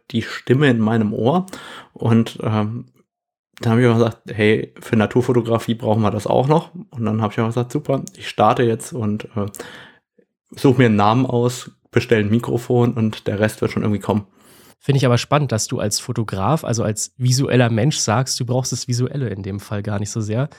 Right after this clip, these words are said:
Speaker 2: Also das ist, äh, auf jeden Fall spannend, aber genauso ist es ja bei mir auch. Ich hab auch immer gesagt, ich hab diesen Podcast gestartet, weil ich ja sonst sehr viel visuell,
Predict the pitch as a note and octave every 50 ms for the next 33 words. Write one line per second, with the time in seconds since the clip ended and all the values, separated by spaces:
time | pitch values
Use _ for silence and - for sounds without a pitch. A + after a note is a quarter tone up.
0 | - - _ _ _ A#2+ B2 C3 C3+ C3+ D#3+ B2+ - D3+ C#3+ B2+ B2+ B2 B2 A#2+
1 | - - - B2+ - D3 D3+ C#3 - C#3+ C3 B2+ B2 - - - - - - -
2 | - - - G#2+ A2 C3+ F#3 G3 - - - - - - B2 B2+ B2+ C3 B2 B2
3 | C3+ D3 C#3+ D#3 - - - D3+ - - C#3 B2+ C3+ B2 B2+ B2+ - - D#3 D3
4 | A2 - - B2+ - - - C3 C#3 C#3+ C#3+ C3+ C3+ B2+ B2 C3 C3+ C#3 - -
5 | C3 - B2 - - B2+ A#2+ B2 - - C3 - - - C3+ B2+ - - - A#2
6 | - - - G2 G2+ A#2 B2 - D#3+ - - - - _ _ _ _ _ _ -
7 | A#2+ A#2+ B2+ C#3 C#3 C#3 - - C#3 B2+ - - C3+ C3 B2+ B2+ B2+ B2+ - -
8 | - _ _ - C3+ B2+ D3 E3 G3+ F3 - - - _ C3 A#2+ B2 B2 B2 -
9 | C3+ B2 A#2 A#2 C3 C3 B2 C3 - - - A2 A2 A2 A2 A2+